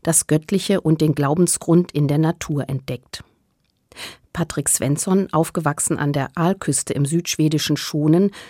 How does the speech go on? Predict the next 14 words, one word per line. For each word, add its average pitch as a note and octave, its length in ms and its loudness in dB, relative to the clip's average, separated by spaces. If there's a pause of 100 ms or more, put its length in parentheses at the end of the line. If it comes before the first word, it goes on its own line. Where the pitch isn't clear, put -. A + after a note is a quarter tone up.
(100)
versucht - 400 0
in G3+ 80 4
seinem D#3+ 240 4
Erstling E3+ 480 2
zudem E3+ 460 2
eine D#3 180 2
vorsichtig G3+ 640 -2
freundliche - 540 -2
Annäherung C#3+ 580 2
an F#3 140 0
seinen F3+ 320 2
eigenen D3+ 340 2
verstorbenen C#3 640 -2
Vater. - 480 -10